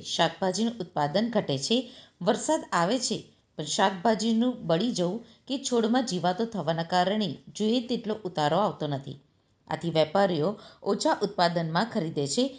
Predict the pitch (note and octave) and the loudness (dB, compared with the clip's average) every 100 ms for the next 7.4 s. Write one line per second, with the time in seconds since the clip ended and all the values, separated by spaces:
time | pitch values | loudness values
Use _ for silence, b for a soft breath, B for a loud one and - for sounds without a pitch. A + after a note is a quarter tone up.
0 | B - E3+ F3+ A#3 A3+ F#3+ E3+ G3+ - | B -4 0 2 2 0 2 2 2 0
1 | G3+ F#3+ A3+ D3 - D#3+ D#3+ - G3+ A3+ | -6 -2 0 -2 -6 -10 -10 -8 -4 0
2 | A3 G3+ D3+ C#3+ D#3 G#3 F#3 C3+ B2+ - | 2 2 0 2 0 0 0 -2 -2 -8
3 | - _ b b b b - A#3 A#3+ D4+ | -12 _ b b b b 0 2 4 2
4 | D#4+ D#4+ C4+ A3+ A#3+ A#3+ B3 B3+ F3+ - | 4 4 4 2 0 -2 -6 -4 -4 -2
5 | E3+ G3+ G#3 A3 F#3+ F#3 F#3+ E3 D#3 F#3+ | -2 0 0 0 0 0 2 0 -2 0
6 | G#3 F3 - G3+ - E3+ D#3+ G3 D#3+ F#3 | 0 -2 -4 -8 -4 -4 -2 -2 -2 -2
7 | G3 C#3+ - C3 | -2 0 -2 -6